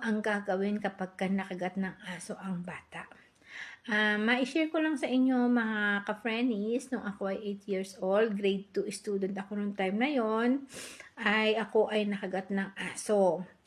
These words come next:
So, dalawang beses yon, isa sa kamay at saka isa sa paa. At sariling aso namin yung nakakagat sa akin. Kasi, ah, kumakain ng tanghalian yung aso namin.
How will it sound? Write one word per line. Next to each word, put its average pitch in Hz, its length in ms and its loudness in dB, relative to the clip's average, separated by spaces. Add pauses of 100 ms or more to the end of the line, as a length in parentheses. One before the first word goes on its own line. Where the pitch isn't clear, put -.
(300)
So, 220 560 4
dalawang 233 480 8
beses 233 400 2
yon, 226 320 4
isa 208 160 2
sa 202 160 -6
kamay 214 400 2
at 190 80 -4
saka 196 320 -6
isa 202 240 -6
sa 202 400 -2 (520)
paa. 208 480 2
At 214 160 2
sariling 233 480 2
aso 202 240 -2
namin 175 340 -2
yung 185 140 -4
nakakagat - 640 -12
sa - 240 -6 (160)
akin. 202 400 -14 (400)
Kasi, 240 680 2 (540)
ah, 208 840 6
kumakain 220 560 4
ng 220 140 0
tanghalian 214 680 0
yung 208 80 -6
aso 214 240 -4
namin. 240 720 0